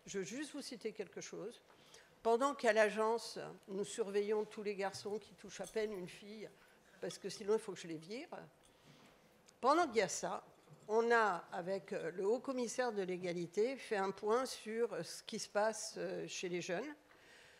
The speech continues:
Et entre vingt-cinq et trente-cinq ans, on n'a jamais vu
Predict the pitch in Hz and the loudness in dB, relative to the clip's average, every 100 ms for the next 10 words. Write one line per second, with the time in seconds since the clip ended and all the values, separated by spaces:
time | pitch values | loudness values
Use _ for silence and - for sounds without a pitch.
0 | - _ 196 208 202 208 214 202 180 180 | -20 _ 4 4 4 2 2 2 2 4
1 | 277 302 - 294 285 - 208 - 240 233 | 4 4 2 2 0 0 -2 0 -2 -2
2 | - 208 190 190 190 - - 190 202 214 | -2 -2 -2 -4 -4 -6 -10 0 4 4
3 | 202 269 285 277 233 262 | 4 4 4 2 2 -2